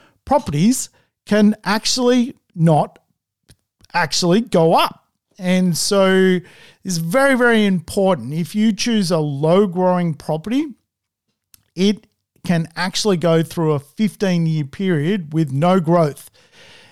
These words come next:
In fact, the growth can be worse than the inflation rate. If there is growth,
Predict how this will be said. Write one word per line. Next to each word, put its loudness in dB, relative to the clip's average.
In 4
fact, -2
the 0
growth 2
can 0
be -2
worse 2
than -2
the 0
inflation -2
rate. -8
If -6
there 0
is 2
growth, -2